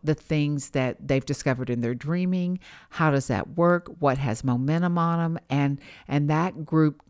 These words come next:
kinda supports itself as they post what they're discovering too. Then I have another,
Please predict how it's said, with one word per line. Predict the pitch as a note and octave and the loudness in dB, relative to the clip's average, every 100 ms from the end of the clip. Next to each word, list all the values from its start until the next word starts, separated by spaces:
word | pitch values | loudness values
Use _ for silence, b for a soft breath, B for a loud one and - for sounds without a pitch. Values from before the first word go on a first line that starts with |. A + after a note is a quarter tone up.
| - - | -20 0
kinda | B3+ C#4 | 2 2
supports | - G3 - D#3 C#3+ - | 2 0 0 -2 -2 -8
itself | - E3+ D3+ - | -2 0 0 0
as | - C#3+ C3+ | -2 -4 0
they | C#3+ D#3 | 2 2
post | - - C#3 B2+ - | 0 0 0 0 -4
what | C3 B2 | -2 0
they're | D3 | -2
discovering | D3 C3+ - A2+ A2 G2+ G#2+ | -2 -4 -2 -4 -4 -8 -6
too. | - C#3+ F2 - B B B B - | -2 -2 -4 -8 B B B B -2
Then | D#3 D#3 | 2 4
I | D3 | 2
have | D#3 C#3+ | 2 0
another, | D3 C#3+ D3 E3+ G#3 G3 | 0 0 0 2 2 0